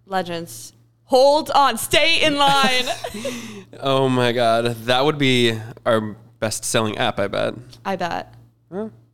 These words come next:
Speaker 1: Podcasting is so much fun. You all should get podcasts. No, don't. <laughs> We can't have any competition.
Speaker 2: <laughs> Don't. You, just let us do our thing. <laughs>
Speaker 1: Yeah.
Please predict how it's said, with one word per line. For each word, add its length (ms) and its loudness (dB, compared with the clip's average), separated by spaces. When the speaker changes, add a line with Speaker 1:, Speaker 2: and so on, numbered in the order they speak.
Speaker 1:
Podcasting 540 -8
is 80 -8
so 140 -8
much 220 -12
fun. 300 -12
You 120 -6
all 120 0
should 160 -4
get 100 -6
podcasts. 640 -8
No, 340 4
don't. 640 2
<laughs> 40 -8
We 60 -8
can't 240 -2
have 180 -2
any 200 -4
competition. 640 -8
Speaker 2:
<laughs> 80 -6
Don't. 360 4
You, 220 0
just 240 -2
let 140 2
us 220 0
do 100 4
our 120 4
thing. 500 -4
<laughs> 520 -6
Speaker 1:
Yeah. 320 2